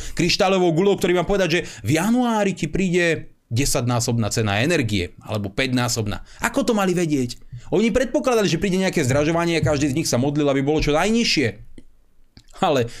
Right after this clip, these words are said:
že im prídu toľkonásobné ceny, no ktorý ten malý živnostník to mal vedieť? A jemu sa nesťažovali, on prosto to akceptujú.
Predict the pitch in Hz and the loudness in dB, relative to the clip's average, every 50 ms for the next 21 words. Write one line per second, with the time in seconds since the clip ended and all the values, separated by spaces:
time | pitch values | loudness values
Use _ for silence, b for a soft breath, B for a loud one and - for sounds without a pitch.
0 | B B B 110 - - 190 170 131 151 151 143 135 123 160 160 156 156 147 143 | B B B 0 2 2 2 2 0 0 0 0 0 0 0 0 0 0 0 0
1 | 143 135 - 160 143 143 135 127 151 143 139 143 151 151 - - - 196 226 269 | 0 0 0 0 0 0 0 0 0 0 0 0 0 -2 -2 0 0 2 2 2
2 | 277 240 240 185 160 165 165 165 160 139 127 147 135 151 135 - - 139 - 147 | 2 0 0 0 0 2 2 2 2 2 0 0 0 0 -2 -2 -4 -4 -2 0
3 | 135 131 135 139 131 131 123 123 B B B B B 165 165 170 180 185 208 214 | 0 0 2 2 0 0 -2 -2 B B B B B 0 2 2 4 4 2 2
4 | 196 214 180 180 175 175 - 190 160 175 190 202 214 226 254 262 285 285 269 226 | 2 2 0 0 0 0 -2 -2 0 2 2 2 2 2 2 2 2 0 0 -2
5 | 240 - - 240 - 240 233 - - 254 226 - - 208 170 156 156 | -4 -4 -2 -2 0 -2 -2 -2 -2 -2 -2 0 0 0 0 0 -2